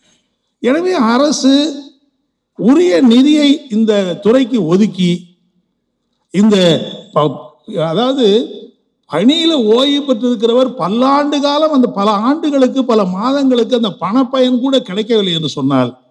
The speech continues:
முப்பது வருஷம், முப்பத்தஞ்சு வருஷம் ராத்திரி பகலா இந்த கார்ப்பரேஷன்களுக்கு உழைத்து விட்டு,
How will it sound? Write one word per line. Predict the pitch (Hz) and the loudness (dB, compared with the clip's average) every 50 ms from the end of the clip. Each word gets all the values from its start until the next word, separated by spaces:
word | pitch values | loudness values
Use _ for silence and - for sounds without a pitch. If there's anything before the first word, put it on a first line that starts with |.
| _ _ _ _ _ _ _ _ _ - | _ _ _ _ _ _ _ _ _ -4
முப்பது | 170 165 156 196 196 185 170 160 | -4 -4 0 0 0 2 2 2
வருஷம், | 180 214 220 - 277 269 240 | 2 2 0 0 0 0 0
முப்பத்தஞ்சு | 202 - - 220 208 185 202 196 190 175 | 0 -2 -2 -2 -2 0 -2 -2 -2 -2
வருஷம் | 165 185 208 190 240 240 196 | -2 -2 -2 0 0 -2 -2
ராத்திரி | 156 165 190 214 185 226 226 214 180 165 | -2 -2 -4 -6 -2 -2 -2 -2 -2 -4
பகலா | 190 180 196 208 208 202 175 139 - - - - _ _ | -6 -4 -2 -2 -2 -2 -2 -6 -8 -14 -20 -20 _ _
இந்த | - 180 185 185 160 | -8 -4 -2 -2 -2
கார்ப்பரேஷன்களுக்கு | - - 175 196 214 196 196 214 208 196 - 185 180 175 175 165 151 147 143 | -2 -2 -4 -2 -2 -2 0 0 0 0 -2 -6 -4 -4 -4 -4 -4 -6 -4
உழைத்து | 156 175 190 - 180 170 | -2 -2 -2 -2 -2 -2
விட்டு, | 156 143 - - 160 | -2 -2 -2 -2 -2